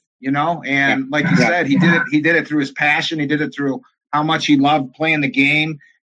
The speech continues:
Speaker 1: And right now he's, uh, you know, he has training, uh, facilities and he's still teaching hockey. And th-, it's that, what you just said, it's like you playing your senior hockey, uh, high level, and still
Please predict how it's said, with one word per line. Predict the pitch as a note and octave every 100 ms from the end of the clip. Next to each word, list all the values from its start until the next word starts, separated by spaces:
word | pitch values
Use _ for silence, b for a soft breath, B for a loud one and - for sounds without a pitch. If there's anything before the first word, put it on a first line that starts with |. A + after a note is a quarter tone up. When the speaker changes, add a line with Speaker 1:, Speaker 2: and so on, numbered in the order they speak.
| _
Speaker 1:
And | C#3
right | D#3 D#3
now | D#3 D#3+ D#3
he's, | C#3+ C#3+ C#3 C3+ -
uh, | C#3+ C3+
you | C#3 D3
know, | C#3+
he | D3
has | D3+ C#3+ C#3
training, | - E3+ E3+ D3 B2+
uh, | B2 A#2+ G2+ _ _ - B2+
facilities | E3 - E3 C#3+ C3+ B2
and | C3+
he's | C3 B2+
still | E3 D3
teaching | B2+ D#3+ D3+ C#3
hockey. | C#3 D3+ D3 C3+ B2
And | B2 A#2+ - _ _ _ _ _ _ _ _ _
th-, | D3+ - _
it's | - C#3+
that, | F#3 F3+ E3 _
what | D3+ E3+
you | E3
just | D3 D#3 -
said, | E3+ D3
it's | C3 -
like | C#3 C#3
you | D#3+
playing | C#3+ E3+ D#3+ D3+
your | C#3+ C#3 C#3 _ _ _ _ -
senior | F#3 F3+ E3+ C#3
hockey, | D3 C#3 C#3 C3 C3
uh, | -
high | - D#3 D3+
level, | D3+ D3 C#3 C#3 C3+
and | B2
still | B2 - E3+ D#3